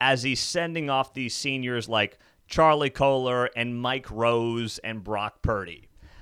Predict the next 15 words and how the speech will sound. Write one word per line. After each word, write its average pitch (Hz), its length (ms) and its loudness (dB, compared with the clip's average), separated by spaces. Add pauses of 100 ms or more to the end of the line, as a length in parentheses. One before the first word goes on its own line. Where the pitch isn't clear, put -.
(220)
I'm 226 180 -2
not 208 200 0
saying 170 320 -2
he's 156 140 -2
the 147 80 -2
first 151 360 0
coach 139 260 0
to 139 80 -6
cry 135 500 4
sending 131 420 0
off 117 160 4
seniors 117 420 -2
on 107 160 2
senior 110 380 -6
day, 85 360 -6